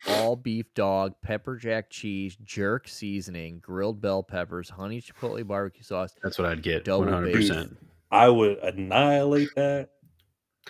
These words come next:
Speaker 2: I'll see you there this weekend, boys.
Speaker 3: Nah.
Speaker 1: I'd probably put that in my ass, dude. Gorilla mac and cheese dog.
Speaker 2: Hey, a little Cuban.
Speaker 1: Bacon cheeseburger.
Speaker 2: I love me a good Cuban.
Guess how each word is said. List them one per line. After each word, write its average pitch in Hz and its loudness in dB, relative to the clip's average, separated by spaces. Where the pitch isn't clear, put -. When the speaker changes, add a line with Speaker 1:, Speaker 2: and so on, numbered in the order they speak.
Speaker 2:
I'll 98 2
see 107 2
you 101 4
there 101 6
this 95 0
weekend, 90 0
boys. 85 -4
Speaker 3:
Nah. 143 0
Speaker 1:
I'd 123 -8
probably 135 -2
put 92 -10
that 82 -8
in 82 -14
my 78 -10
ass, 82 -12
dude. 80 -12
Gorilla 101 -4
mac 101 -6
and 82 -16
cheese 98 -8
dog. 95 -6
Speaker 2:
Hey, 101 0
a 92 0
little 92 -2
Cuban. 117 0
Speaker 1:
Bacon 98 -10
cheeseburger. 101 -10
Speaker 2:
I 92 -4
love 92 0
me 95 0
a 87 -4
good 87 -2
Cuban. 85 -4